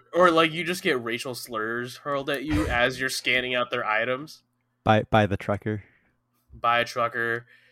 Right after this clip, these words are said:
Speaker 1: C H P person comes in, just be like, "You're giving me gas for free." Okay.
Speaker 2: Uh, we're in California.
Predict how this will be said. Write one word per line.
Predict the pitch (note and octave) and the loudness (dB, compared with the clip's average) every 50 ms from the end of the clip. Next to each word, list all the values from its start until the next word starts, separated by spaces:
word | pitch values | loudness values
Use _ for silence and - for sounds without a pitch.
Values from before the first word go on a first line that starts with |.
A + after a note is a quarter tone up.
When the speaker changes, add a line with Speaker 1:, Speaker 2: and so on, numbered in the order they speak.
| _ _ | _ _
Speaker 1:
C | - - - - D3 C3+ B2+ | -14 -12 -10 -8 -4 -2 0
H | B2+ B2+ B2+ - - | 0 0 -2 -4 -8
P | A#2+ A#2 A#2+ | -10 -10 -8
person | - C3+ B2+ A#2+ A2+ C3+ B2+ B2 A#2 | -6 -6 -6 -6 -6 -8 -10 -10 -8
comes | - C3+ B2+ A#2+ A#2+ | -6 -6 -6 -6 -6
in, | B2 A#2 A#2 A#2 A#2+ A#2 | -4 -4 -4 -4 -6 -8
just | - - | -10 -10
be | - B2 | -6 -4
like, | A#2+ A#2+ A#2+ B2+ B2+ B2+ - - | -2 0 0 0 -2 -4 -6 -6
"You're | G3 A3+ A3+ G3 | -6 -6 -6 -4
giving | F#3 G#3 G#3+ G3 F#3 F3+ F#3+ | -2 -2 -2 -2 -2 -2 0
me | G3 F#3+ F3 | 0 -2 -2
gas | C3+ A#2+ E3+ F3 F3+ E3+ E3 - | 0 0 2 2 4 2 0 -2
for | - B2+ A2 | -8 -12 -14
free." | - - - - E3+ F#3+ G3+ G3+ G3 F3 D3 A#2 G2 F#2 - _ _ _ _ _ _ _ _ _ _ _ _ - - | -14 -16 -10 -4 0 0 0 0 -2 -4 -6 -8 -12 -14 -20 _ _ _ _ _ _ _ _ _ _ _ _ -18 -14
Okay. | B2+ D#3+ - - G2+ F2+ - - - _ _ _ _ - - - - - _ _ | -14 -14 -14 -14 -18 -20 -20 -20 -20 _ _ _ _ -20 -20 -20 -20 -20 _ _
Speaker 2:
Uh, | G#2+ G#2+ G#2 G#2 | -2 0 0 0
we're | A#2+ D3+ F3+ | 0 -2 -2
in | G3 | -4
California. | - - E3+ D3+ B2 - - A#2 A2+ C3+ D3+ D#3 D3+ D#3 C3 | -2 -2 0 0 0 0 -2 -6 -6 -6 -6 -6 -8 -8 -10